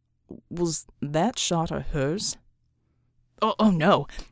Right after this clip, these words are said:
That belonged to Gordon Weddell. Did you know he donated his entire Echo pension to the foundation of the Weddell Endowment for Metahuman Education in" The young man continued his short history lesson,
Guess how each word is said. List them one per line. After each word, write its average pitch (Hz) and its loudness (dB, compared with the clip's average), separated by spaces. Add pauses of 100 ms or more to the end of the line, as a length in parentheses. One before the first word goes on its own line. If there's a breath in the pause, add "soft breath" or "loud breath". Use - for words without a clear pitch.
(140 loud breath)
That 254 -2
belonged 196 2
to 180 -2
Gordon 208 4
Weddell. 165 -4 (320 loud breath)
Did 220 2
you 440 0
know 302 2
he 262 0
donated 185 2
his 190 -4
entire 285 -2
Echo 240 -2
pension 247 -2
to 220 -2
the 196 -6
foundation 226 0
of 220 2
the 185 2
Weddell 226 2
Endowment 208 2
for 202 -2
Metahuman 214 4
Education 247 0
in" 180 2 (960 loud breath)
The 190 0
young 208 4
man 233 2
continued 196 -2
his 190 -4
short 247 -4
history 202 -4
lesson, 180 -8